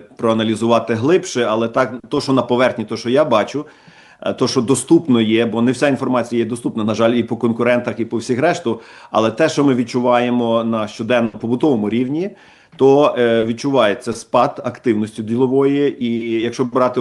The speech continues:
зокрема, українську спільноту, є певні рухи імміграційні, тобто хтось, е, міг влаштуватися в Сполучених Штатах, комусь це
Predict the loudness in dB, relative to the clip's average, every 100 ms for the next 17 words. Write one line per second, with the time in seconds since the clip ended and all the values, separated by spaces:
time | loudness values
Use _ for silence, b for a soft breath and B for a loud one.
0 | -2 -4 -4 0 0 2 0 0 -6 -6
1 | -2 -2 -2 -4 -6 B B B 2 2
2 | 2 0 2 2 2 2 2 0 -2 0
3 | 0 -2 B B B -2 0 0 -2 -2
4 | 0 0 -4 -6 -6 -2 -2 -2 -2 -2
5 | -6 -14 -20 -20 -8 -6 -4 -6 -8 -10
6 | -12 -16 -20 -10 0 0 0 -2 -2 2
7 | 2 0 -6 -6 -6 -6 -6 -4 -8 -4
8 | -4 -4 -10 -4 -4 -2 -6